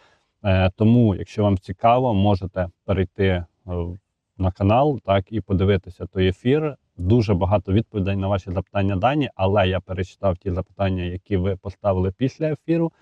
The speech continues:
і вже помаленьку готовлю на них відповіді, такі, щоб були вичерпні. Знаєте, бо в прямому ефірі це ти розповідаєш те, що з голови помниш, а коли вже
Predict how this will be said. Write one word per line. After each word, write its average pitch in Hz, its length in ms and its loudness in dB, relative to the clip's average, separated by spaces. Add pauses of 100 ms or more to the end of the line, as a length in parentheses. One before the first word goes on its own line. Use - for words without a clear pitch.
(400)
і 139 180 4
вже 110 340 2
помаленьку 98 680 0
готовлю 92 460 -2
на 90 100 -2
них 95 320 -6
відповіді, 87 800 -2
такі, 90 220 -10
щоб 87 180 -8
були 87 180 -4
вичерпні. 117 640 -2
Знаєте, 95 340 -2
бо 90 160 -8
в 90 40 -6
прямому 113 380 0
ефірі 98 360 -4
це - 160 -14
ти 98 180 -8
розповідаєш 95 520 -2
те, 98 180 -2
що - 140 -10
з 90 40 -6
голови 113 340 0
помниш, 107 380 -2
а 90 80 -14
коли 120 220 -8
вже 107 300 -2